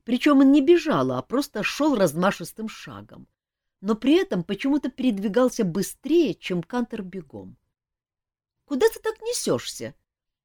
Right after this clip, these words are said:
поинтересовался мальчишка, догоняя его. "Как на пожар, честное слово. Остановись хоть на минутку". Кантор резко притормозил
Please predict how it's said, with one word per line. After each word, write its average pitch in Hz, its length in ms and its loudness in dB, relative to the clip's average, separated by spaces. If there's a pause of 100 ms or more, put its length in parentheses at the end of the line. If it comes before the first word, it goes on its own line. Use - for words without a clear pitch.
(120)
поинтересовался 143 840 -4
мальчишка, 139 640 -8
догоняя 175 520 -8
его. 107 400 -14 (560)
"Как - 220 -16
на 427 120 -4
пожар, 208 440 0
честное 143 500 -8
слово. 139 480 -10 (480)
Остановись 427 580 0
хоть - 200 -4
на 175 100 0
минутку". 151 640 -4 (1120)
Кантор 180 540 -6
резко 170 340 -2
притормозил 175 840 -2